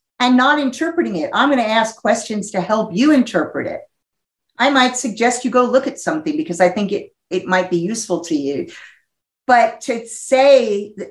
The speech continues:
it's really dangerous to say, "Well, if you see this when you're a child, it means you were sexually abused or assaulted." I mean, that's how the whole satanic panic got started,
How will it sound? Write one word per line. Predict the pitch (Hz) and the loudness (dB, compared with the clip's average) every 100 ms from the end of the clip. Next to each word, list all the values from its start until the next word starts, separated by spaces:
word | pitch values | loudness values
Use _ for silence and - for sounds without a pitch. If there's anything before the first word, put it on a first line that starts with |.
| 175 233 | -8 -6
it's | - 196 | -4 0
really | 233 381 427 214 | 2 4 4 2
dangerous | 202 220 196 165 - - - - | 2 2 2 2 2 -2 -12 -12
to | 185 | -10
say, | - - 190 180 175 170 170 - - | -6 2 6 8 6 4 -2 -8 -4
"Well, | 202 208 202 | 0 2 0
if | 208 214 | -4 -2
you | 220 | -2
see | - 233 214 | 0 0 2
this | 214 - | 0 0
when | 185 | 0
you're | 185 170 | 2 2
a | 165 | 0
child, | 226 185 175 165 175 | 2 4 4 2 -2
it | 175 | -2
means | 175 170 | -2 0
you | 165 | 0
were | 151 | 0
sexually | 165 160 - 160 | 0 -2 0 -2
abused | 151 165 160 156 | 0 0 0 -2
or | 156 | -4
assaulted." | 151 160 151 151 151 147 | 0 2 2 0 -6 -8
I | _ _ - 214 | _ _ -8 0
mean, | 233 | 2
that's | 277 349 | 2 2
how | - 330 | 2 2
the | |
whole | 214 190 | 2 0
satanic | - 175 - 175 165 - | -2 -4 0 -2 -2 -2
panic | 226 233 214 - | 0 0 0 -2
got | 139 - | -2 -2
started, | - 151 131 120 107 | -4 0 0 0 -6